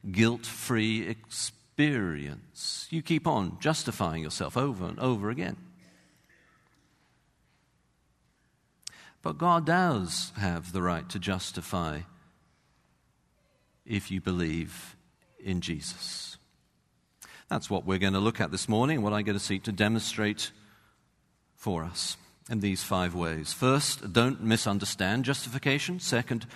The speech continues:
do understand justification. Third, avoid other justifications. Fourth, get a right attitude to God. Fifth, get a right attitude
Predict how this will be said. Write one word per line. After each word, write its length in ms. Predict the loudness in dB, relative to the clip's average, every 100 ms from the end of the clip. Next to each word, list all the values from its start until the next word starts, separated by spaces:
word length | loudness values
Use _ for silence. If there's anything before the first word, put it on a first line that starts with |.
| -16 -8
do 400 | 2 6 8 6 6
understand 840 | 4 4 2 8 8 8 2 -4
justification. 760 | -4 -4 -4 -6 -4 -2 -4 -6 -10 -14 -8
Third, 340 | 2 6 6 6
avoid 400 | 6 8 8 12
other 280 | 10 10
justifications. 960 | 6 2 0 -4 -2 -2 -2 -4 -6 -8 -20 -20 _ _ _ _ _ -20 -16
Fourth, 440 | 2 4 4 2 -10 -14 -14 4
get 140 | 6
a 40 | 8
right 220 | 10 10
attitude 380 | 8 4 -2 -2
to 80 | 2
God. 420 | 4 6 4 0 -12 -20 -20 -20 -16
Fifth, 500 | -6 0 0 -2 -4
get 140 | -2
a 60 | 0
right 280 | 0 0
attitude 600 | -2 -6 -6 -4 -4 -6